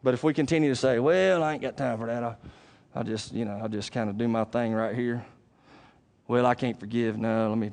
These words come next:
no. I don't, no, I can't handle that either. No, my goodness, not at work, not at work. Let me, let me get rid of." The enemy's won. Yeah. Yeah. Isn't that true?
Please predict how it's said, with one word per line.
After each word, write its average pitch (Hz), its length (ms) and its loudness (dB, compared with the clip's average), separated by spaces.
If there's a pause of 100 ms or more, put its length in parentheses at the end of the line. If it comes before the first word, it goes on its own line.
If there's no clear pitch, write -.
(140)
no. 117 440 -2 (500)
I 120 100 2
don't, 127 140 0
no, 127 240 2
I 123 100 2
can't 123 240 -2
handle 127 280 0
that 123 220 0
either. 127 320 0
No, 143 340 2
my 120 140 0
goodness, 117 420 -2
not 131 200 2
at 127 100 -4
work, 123 340 0
not 120 160 0
at 127 100 -2
work. 120 300 -2
Let 120 80 -2
me, 113 140 -4
let - 340 -20
me 131 60 -6
get 120 140 -2
rid 120 120 0
of." 110 100 -2 (1600)
The 123 160 0
enemy's 120 380 2
won. 101 280 -6
Yeah. - 1300 -20
Yeah. - 20 -20 (3500)
Isn't 156 140 2
that 165 140 2
true? 190 260 0